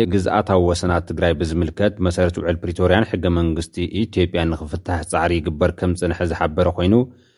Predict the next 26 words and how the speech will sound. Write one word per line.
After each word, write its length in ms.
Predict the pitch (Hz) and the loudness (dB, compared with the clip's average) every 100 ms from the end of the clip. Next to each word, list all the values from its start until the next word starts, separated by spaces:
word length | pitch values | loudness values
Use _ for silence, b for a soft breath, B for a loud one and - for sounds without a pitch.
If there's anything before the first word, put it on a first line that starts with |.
| b b b | b b b
ዛጊድ 480 | 85 80 85 78 127 | -4 0 2 2 0
ዝተበጽሐ 460 | 98 90 87 85 - | 0 0 0 0 -4
ክልተኣዊ 460 | 87 87 85 87 90 101 | -4 -4 -4 0 2 4
ናይ 140 | 87 | 2
ትግበራ 340 | 82 78 90 85 | 0 0 2 2
ስምምዕ 380 | 78 90 87 76 | 2 0 0 -2
ከም 180 | - 110 | -2 0
ዘየለውን 440 | 85 80 80 82 80 | 2 0 2 2 0
ኣብሪሁ 280 | 78 82 | 0 0
እዩ። 140 | 87 87 73 - _ _ _ _ _ _ | 0 0 -2 -10 _ _ _ _ _ _
ቀጻሊ 340 | - - 87 82 82 | -6 -2 0 2 0
ኣብ 100 | 78 | 0
ዝህሉ 280 | 85 85 95 131 | 0 2 4 4
ናይ 160 | 87 | 2
ፓነል 360 | 85 - 107 87 - | 0 0 2 0 -2
ኣኼባ 360 | 85 - 85 95 113 | -4 -2 2 4 2
ኣብ 160 | 87 80 | 2 -2
ሓበራዊ 400 | - 87 90 87 | -2 0 2 2
ስምምዕ 400 | - 90 90 85 | 0 -2 0 -2
ብምብጻሕ 520 | 73 90 87 82 123 | -2 0 0 2 0
ሕቶታት 460 | - 87 90 87 85 | 0 -4 0 2 0
ህዝቢ 160 | - 78 | 0 -10
ትግራይ 320 | 80 90 92 | -2 2 2
ግቡእ 280 | 78 82 117 | 0 -2 0
መልሲ 220 | 90 78 | 2 0
ንኽረኽቡ 420 | 85 82 85 87 | -2 -2 -4 2